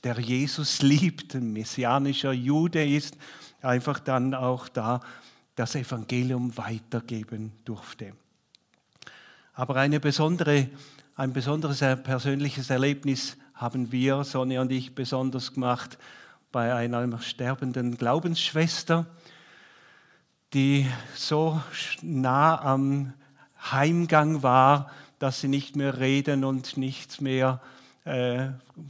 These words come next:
eigentlich sagen konnte. Nur man merkte, die, mit der Gestik war sie da und wir verabschiedeten uns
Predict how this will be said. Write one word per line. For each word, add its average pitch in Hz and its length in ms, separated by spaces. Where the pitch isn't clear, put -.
eigentlich 139 400
sagen 147 460
konnte. 143 420
Nur 147 220
man 135 440
merkte, 143 480
die, 156 200
mit 143 300
der 131 80
Gestik 151 720
war 131 200
sie 139 200
da 131 500
und 139 220
wir 139 120
verabschiedeten 135 880
uns 127 480